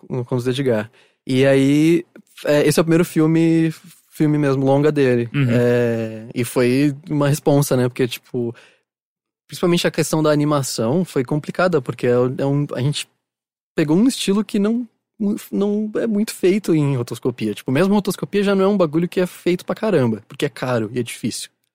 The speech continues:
Speaker 1: É, é muito tempo pra fazer, é muito trabalhoso. Tipo, geralmente você tem coisas como Valsa com Bashir, por exemplo, que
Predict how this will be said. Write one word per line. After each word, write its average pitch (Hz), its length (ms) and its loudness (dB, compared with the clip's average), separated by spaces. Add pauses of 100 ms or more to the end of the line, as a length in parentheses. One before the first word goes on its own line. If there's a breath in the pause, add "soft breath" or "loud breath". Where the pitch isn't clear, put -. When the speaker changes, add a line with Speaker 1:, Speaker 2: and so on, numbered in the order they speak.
(640)
Speaker 1:
É, 120 380 0
é 135 60 0
muito 139 260 0
tempo 123 300 -4
pra 113 120 -10
fazer, 110 320 -2
é 123 60 2
muito 120 200 -2
trabalhoso. 104 560 -4 (380)
Tipo, 113 340 -2
geralmente 127 380 0
você 139 100 -2
tem 135 360 -4 (580 soft breath)
coisas 131 300 0
como 127 400 0
Valsa 120 260 0
com 131 120 -4
Bashir, 120 480 -2
por 117 160 -2
exemplo, 113 380 -2
que 113 360 -4